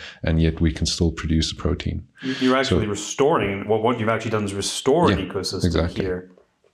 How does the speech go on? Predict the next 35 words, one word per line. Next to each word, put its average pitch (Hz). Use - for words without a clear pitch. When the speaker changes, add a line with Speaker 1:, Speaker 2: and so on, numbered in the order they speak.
Speaker 2:
and 135
you've 113
got 101
sustainable 95
offtake. -
Speaker 1:
Exactly. 92
And 85
so 87
when 87
you 82
look 92
at -
protein 90
production, 82
the, 82
the, 82
the 85
meat 90
we 85
harvest 85
here, 76
the 85
meat 87
coming 87
off 82
of 80
a 80
springbuck 78
here, 73
to -
me, 80
is 85
carbon 82
neutral, 82
where 78